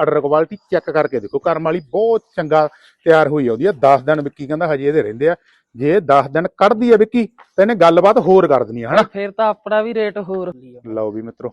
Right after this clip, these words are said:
Speaker 1: ਮਾਰੋ ਕਰਾ ਨਿਗਾ। ਥਣ ਥੁਣ ਯਾਰ ਬਹੁਤ ਚੰਗਾ ਲੱਗਿਆ ਹੋਇਆ, ਹਨਾ?
Speaker 2: ਥਣ ਥੁਣ ਤਾਂ ਬਈ ਰੰਗ ਰੁੰਗ ਤਾਂ ਬੜਾ ਚੰਗਾ।
Speaker 1: ਹਾਂ, ਸਤਿ ਸ਼੍ਰੀ ਅਕਾਲ ਮਿੱਤਰੋ, ਸਵਾਗਤ ਕਰਦੇ ਆ ਆਪਣੇ ਚੈਨਲ ਦੇ ਨਾਲ ਜੁੜੇ ਹੋਏ ਸਾਰੇ ਦੋਸਤਾਂ ਮਿੱਤਰਾਂ ਦਾ। ਅੱਜ ਦੀ ਵੀਡੀਓ ਬਣਾਉਣ ਦੇ ਲਈ ਆਪਾਂ ਪਹੁੰਚੇ ਆ ਫਰੀਦਕੋਟ ਜ਼ਿਲ੍ਹੇ ਦੇ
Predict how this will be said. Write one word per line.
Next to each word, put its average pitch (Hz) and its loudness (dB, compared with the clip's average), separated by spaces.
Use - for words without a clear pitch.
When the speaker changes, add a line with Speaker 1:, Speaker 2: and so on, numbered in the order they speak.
Speaker 1:
ਮਾਰੋ 104 -8
ਕਰਾ 104 -10
ਨਿਗਾ। 104 -8
ਥਣ 262 -2
ਥੁਣ 240 -6
ਯਾਰ 202 2
ਬਹੁਤ 120 -2
ਚੰਗਾ 165 0
ਲੱਗਿਆ 127 0
ਹੋਇਆ, 127 -2
ਹਨਾ? 175 -4
Speaker 2:
ਥਣ 196 -10
ਥੁਣ 196 -12
ਤਾਂ 196 -12
ਬਈ 196 -8
ਰੰਗ 180 -10
ਰੁੰਗ 180 -10
ਤਾਂ 170 -16
ਬੜਾ 160 -16
ਚੰਗਾ। 151 -20
Speaker 1:
ਹਾਂ, 120 -8
ਸਤਿ 170 2
ਸ਼੍ਰੀ 214 -2
ਅਕਾਲ 220 2
ਮਿੱਤਰੋ, 214 2
ਸਵਾਗਤ 165 4
ਕਰਦੇ 170 2
ਆ - 2
ਆਪਣੇ 185 -2
ਚੈਨਲ 160 2
ਦੇ 160 0
ਨਾਲ 165 4
ਜੁੜੇ 165 0
ਹੋਏ 170 6
ਸਾਰੇ 170 2
ਦੋਸਤਾਂ 139 0
ਮਿੱਤਰਾਂ 135 -4
ਦਾ। 151 2
ਅੱਜ 160 -2
ਦੀ 185 -4
ਵੀਡੀਓ 175 2
ਬਣਾਉਣ 180 -2
ਦੇ 156 2
ਲਈ 170 0
ਆਪਾਂ 156 -2
ਪਹੁੰਚੇ 151 -8
ਆ 170 -2
ਫਰੀਦਕੋਟ 143 -2
ਜ਼ਿਲ੍ਹੇ 135 2
ਦੇ 175 -2